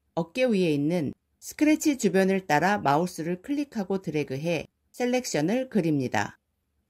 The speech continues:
셀렉션을 옆으로 이동하면서 어깨선이 자연스럽게 연결될 때 마우스를 해제합니다.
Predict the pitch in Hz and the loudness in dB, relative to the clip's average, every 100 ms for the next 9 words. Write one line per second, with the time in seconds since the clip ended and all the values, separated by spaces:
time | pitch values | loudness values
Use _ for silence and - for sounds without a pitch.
0 | _ _ _ _ _ _ _ _ - 269 | _ _ _ _ _ _ _ _ -2 2
1 | 269 294 - 190 214 143 - _ _ 165 | 4 2 0 0 0 0 -4 _ _ 0
2 | 175 - 226 233 175 196 180 143 135 131 | 0 0 2 2 2 2 2 0 -2 -4
3 | 170 123 - _ _ 165 - 226 226 156 | -4 -4 -8 _ _ -4 0 0 2 -2
4 | 175 156 - _ _ - 165 180 208 202 | 0 -2 -6 _ _ -8 0 2 2 0
5 | 170 - 220 180 156 151 139 127 - 220 | -4 0 2 2 2 -2 -2 -8 -4 -4
6 | 240 - - 147 147 - 143 196 233 233 | -4 -6 -2 0 0 -2 -4 -2 -2 -2
7 | 254 214 131 110 - - | -2 -2 -2 -4 -6 -6